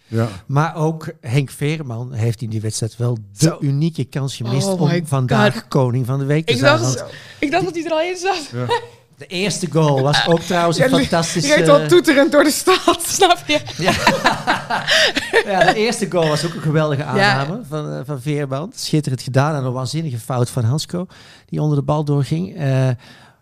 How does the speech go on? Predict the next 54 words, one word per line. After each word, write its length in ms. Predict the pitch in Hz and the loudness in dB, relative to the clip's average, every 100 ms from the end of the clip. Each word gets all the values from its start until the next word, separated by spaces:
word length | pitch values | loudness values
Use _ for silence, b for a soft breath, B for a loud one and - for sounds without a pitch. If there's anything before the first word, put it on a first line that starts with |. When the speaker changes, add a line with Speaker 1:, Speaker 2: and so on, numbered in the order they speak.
| B | B
Speaker 2:
maar 180 | - 139 | -6 -4
die 120 | 127 | -4
tweede 320 | - 147 170 147 | -4 -2 -2 -4
kans, 360 | 110 101 - | -8 -8 -10
ja, 240 | 156 139 - | -10 -10 -12
holy 480 | - 190 196 123 104 | -10 -6 -4 -4 -4
Moses. 480 | 110 170 165 101 98 | -4 -4 -6 -8 -6
Speaker 1:
Nou, 140 | 120 | -4
Speaker 2:
Ja, 60 | - | -2
Speaker 1:
Henk 140 | 139 | -2
Speaker 2:
dat, 80 | 123 | -2
Speaker 1:
Veerman, 260 | 135 135 127 | -4 -4 -4
Speaker 2:
dat 100 | 147 | -6
Speaker 1:
anti-koning 600 | 143 139 147 151 131 120 | -6 -6 -6 -6 -6 -6
van 100 | 127 | -8
de 60 | 113 | -8
week 200 | 123 120 | -10 -8
dus. 100 | 160 | -2
Speaker 2:
Anti-koning 680 | 185 175 151 151 143 135 | -2 -2 -4 0 0 0
van 120 | 135 | 0
de 60 | 131 | -2
week, 260 | 143 180 165 | 0 -2 -2
want 140 | 135 | -6
dat 180 | 127 - | -6 -4
moet 220 | 147 151 | -2 -2
gewoon 300 | 147 135 127 | -2 -2 0
nul 160 | 127 120 | -2 -4
twee 300 | 131 139 135 | -4 -2 -2
zijn. 260 | 120 113 | -2 -4
En 100 | 117 | -4
dan 160 | 117 117 | -4 -4
denk 200 | 127 120 | -4 -6
ik 100 | 117 | -6
toch 160 | - 131 | 0 0
dat 160 | 113 - | 0 -8
Feyenoord, 340 | 117 113 190 | -4 0 2
Speaker 3:
En 40 | 208 | 2
wat, 140 | 233 | 0
wat 220 | 233 240 | 0 -2
is 80 | 269 | -2
Speaker 2:
eh, 60 | 277 | -4
Speaker 3:
dat? 100 | 170 | -2
Dan 100 | 165 | -2
wordt 200 | 180 180 | -2 -4
het 120 | 160 | -8
een 60 | 170 | -6
andere 300 | 196 170 160 | -4 -4 -4
wedstrijd. 540 | 202 - 160 156 156 | -6 -8 -8 -8 -8
Speaker 2:
Dan 80 | 135 | -6
wordt 120 | 131 127 | -4 -2
het 60 | |
een 100 | 127 | 0
heel 340 | 147 190 196 175 | 2 4 2 0
andere, 360 | 151 139 135 | -2 -4 -6